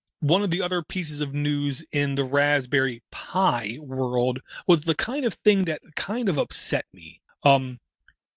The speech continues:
back in the day, we had terms for, like, soldiers who suffered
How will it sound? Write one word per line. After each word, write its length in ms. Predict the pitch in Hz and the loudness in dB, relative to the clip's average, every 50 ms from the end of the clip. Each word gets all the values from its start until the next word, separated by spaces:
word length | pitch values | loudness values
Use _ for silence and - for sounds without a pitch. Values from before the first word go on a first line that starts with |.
| - 339 - | -12 -10 -6
back 360 | 185 165 156 208 226 214 - | -2 2 6 6 6 6 4
in 80 | 247 233 | 0 -2
the 100 | 233 226 | 0 0
day, 560 | 185 202 170 147 131 127 110 127 180 180 - _ _ _ _ _ - | 0 0 0 0 0 -2 -4 -8 -10 -10 -10 _ _ _ _ _ -8
we 300 | 160 151 151 156 156 143 | -4 -2 -2 0 0 0
had 560 | 110 - 160 156 156 151 147 143 139 139 110 _ _ _ - | 2 2 4 4 4 4 2 0 -4 -8 -12 _ _ _ -18
terms 840 | - - - 190 202 190 180 165 156 156 151 160 160 - - - - _ _ _ | -10 -2 0 2 2 4 2 2 2 2 0 0 0 -2 -4 -6 -6 _ _ _
for, 640 | - - - - - 151 147 147 143 143 143 139 135 _ _ _ _ - | -20 -18 -6 0 4 4 6 6 4 4 2 -2 -4 _ _ _ _ 0
like, 200 | - 143 135 - | 0 0 0 -2
soldiers 840 | - - - - 185 190 180 160 139 143 139 131 135 135 131 - - _ _ _ - | -8 -4 2 4 6 6 6 4 2 0 -2 -2 -4 -6 -8 -8 -10 _ _ _ 0
who 320 | - 151 147 147 147 143 139 | 4 4 6 6 4 0 -2
suffered 640 | - - - - 175 185 - - 135 131 131 135 143 | -6 -6 -4 -2 -4 -4 -2 -4 -4 -4 -4 -6 -8